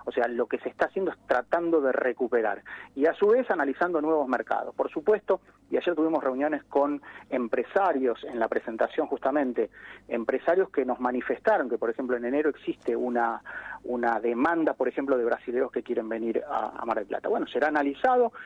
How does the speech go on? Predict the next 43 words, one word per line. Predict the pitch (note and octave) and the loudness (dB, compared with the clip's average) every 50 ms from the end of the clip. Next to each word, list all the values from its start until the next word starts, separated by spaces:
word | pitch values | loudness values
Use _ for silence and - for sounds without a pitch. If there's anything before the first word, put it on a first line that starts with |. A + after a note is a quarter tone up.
| - - - | -18 -12 -4
En | - F3 F3+ F3 | 0 0 0 2
principio | - F#3 F#3 F3 - A3+ G#3 - F#3 | 2 0 0 0 -2 -2 0 0 0
siempre | - - F3+ E3+ D#3 | 0 0 0 0 2
lo | D3 C#3+ | 2 2
recomendable, | C3+ C3+ - C#3 - - - C#3 C3 C3 C3 C#3+ D3+ F#3 F3+ D3+ C3 - - | 2 2 0 -2 -4 -2 -2 -2 -2 0 0 0 2 2 2 2 0 -2 -2
y | C3 | -4
nosotros | A#2+ A#2+ A#2 - D3 C#3+ - | -6 -4 0 0 0 0 0
tenemos | C#3+ B2+ C3 B2+ - | 0 0 -2 -2 -2
una | C3+ C3 A#2+ - | -2 -4 -2 -2
conectividad | - C3 B2+ A#2 - - B2+ A#2+ B2+ C#3 C3+ C3 | -2 -2 -2 -4 -4 -2 0 2 2 2 2 0
muy | C3 C#3 D3 C#3 | 0 0 0 2
buena, | C3 D3 E3 D#3 C3 A#2+ - - _ - | 4 4 2 2 2 0 -2 -4 _ -12
y, | - - - _ | -16 -16 -16 _
y, | - B2+ C3+ - B2+ | -12 -10 -8 -6 -8
y | B2 - _ _ - _ | -8 -8 _ _ -18 _
justamente | - - - C3+ - - B2 C3+ C#3 C3+ C3 A#2 | -4 -2 -2 0 2 0 0 0 0 0 0 0
porque | A#2+ A2 A#2 | 0 0 0
tenemos | A2 - B2 B2 B2 A#2 | 0 0 0 0 0 0
bastantes | A#2+ - - B2+ B2 B2 - | 0 0 -2 -2 -2 -2 -2
frecuencias | - B2 B2 B2 B2 C3+ A#2 - - - - - - - - - - | -2 -2 -2 0 0 0 -2 -2 -6 -14 -16 -14 -14 -14 -14 -8 -4
en | - A#2+ | -2 0
Mar | A#2 A#2 A2+ A2+ | 0 2 0 0
del | A2 | 2
Plata | - D3 C#3 - B2 | 2 2 2 2 2
vía | A#2 C3+ C#3 C3+ | 4 4 4 6
Aeroparque, | B2+ B2+ B2+ - G#3 G#3 G3+ F3 - - D#3 - - | 6 4 4 4 4 4 2 2 0 0 -2 -4 -2
en | - A#2 | -4 -4
Aeroparque | A#2 A#2 - - - C3+ C#3 B2 - - B2+ A2+ A2 - - - - - - - - - | -2 -2 -2 0 0 0 0 0 0 0 0 0 0 -2 -8 -14 -16 -14 -16 -16 -10 -8
se | - - | -4 0
puede | - B2+ A#2+ | 2 2 2
conectar | - A#2+ A2+ A2 - - C3 B2+ | 2 0 -2 -2 0 -2 0 0
tranquilamente | - - A#2+ A2+ B2 A#2+ B2 B2 B2+ B2 C3+ | -2 -2 -2 -2 0 0 0 0 2 2 2
a | B2+ | 2
Mar | C3 C3+ C#3+ | 2 2 2
del | D#3 E3 - | 2 2 2
Plata. | G#3+ G#3+ G3 - - - - - _ _ _ - - - | 2 2 2 2 -2 -4 -4 -8 _ _ _ -20 -6 -2
Hay | - G#3 A3 A3 | 0 0 0 2
que | - F3+ | 0 0
ajustar | E3 - - F3+ - - G3+ G#3 | 0 0 -2 -2 0 2 4 6
eso, | A3 G#3+ G3 - - F#3 - | 6 4 4 2 0 0 0
hay | E3 E3 | 0 0
que | D#3+ - D3+ | 0 0 0
trabajarlo | - - D3+ D3+ D#3 D3 - - F#3+ F3+ F3 E3 D#3 D3+ D3 | 2 2 2 4 2 2 2 0 0 2 2 2 2 2 0